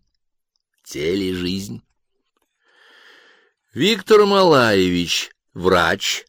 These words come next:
сказал там кто-то со страшным нажимом. Пауза, покашливание. «И вместе с тем филателист», — это было сказано значительно мягче. Снова пауза, стук стульев, уж совсем по-человечески.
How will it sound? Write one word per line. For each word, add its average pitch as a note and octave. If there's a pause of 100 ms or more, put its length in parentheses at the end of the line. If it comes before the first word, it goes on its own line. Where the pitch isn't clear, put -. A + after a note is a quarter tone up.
сказал E2+
там F2
кто-то -
со G2+
страшным F#2+
нажимом. F#2+ (720)
Пауза, D#2 (260)
покашливание. D#2+ (640)
«И C3+
вместе C#3
с -
тем D#3+
филателист», — B2 (160)
это D#2+
было F#2+
сказано F#2
значительно G#2+
мягче. F2+ (920)
Снова E2+
пауза, G#2
стук -
стульев, G2
уж F2+
совсем F#2+
по-человечески. F#2